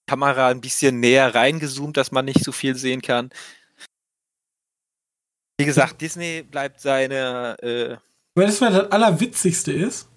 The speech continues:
Speaker 2: äh,
Speaker 1: Ja.
Speaker 2: es kommt schon wieder auf ein Thema, was ich diese Woche gehabt hab. Ich hab mir, mir war, also ich, in, in meiner Pause, ja, war mir langweilig. Hab ein bisschen auf Twitter rumgesurft und da waren wieder so ein paar, ähm,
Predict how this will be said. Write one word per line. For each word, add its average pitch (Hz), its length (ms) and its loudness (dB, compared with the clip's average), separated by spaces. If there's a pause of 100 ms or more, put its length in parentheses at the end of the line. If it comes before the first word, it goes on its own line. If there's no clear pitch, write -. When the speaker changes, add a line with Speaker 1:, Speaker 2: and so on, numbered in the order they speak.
(320)
Speaker 2:
äh, 151 100 2
Speaker 1:
Ja. 170 60 2 (140)
Speaker 2:
es 175 140 -4
kommt 220 160 2
schon 165 160 2
wieder 262 200 6
auf - 140 2
ein 151 100 0
Thema, 135 360 0
was 127 140 0
ich 127 100 -6
diese 131 280 -2
Woche 127 240 0
gehabt 123 340 -2
hab. 170 200 -2 (380)
Ich 170 240 2
hab 226 160 4
mir, 196 160 2
mir 190 440 4
war, 196 300 4 (320)
also 175 400 2
ich, - 340 -8
in, 190 140 -8
in 175 360 -2
meiner 156 600 2
Pause, 131 520 -4
ja, 165 280 -4 (580)
war 180 100 4
mir 208 120 6
langweilig. 156 520 4
Hab 175 100 2
ein 190 40 -4
bisschen 185 240 2
auf 165 100 0
Twitter 196 920 2
rumgesurft 175 720 0
und 170 60 2
da 160 100 0
waren 170 240 4
wieder 160 200 4
so 151 80 0
ein 151 120 -2
paar, 151 640 2
ähm, 135 320 0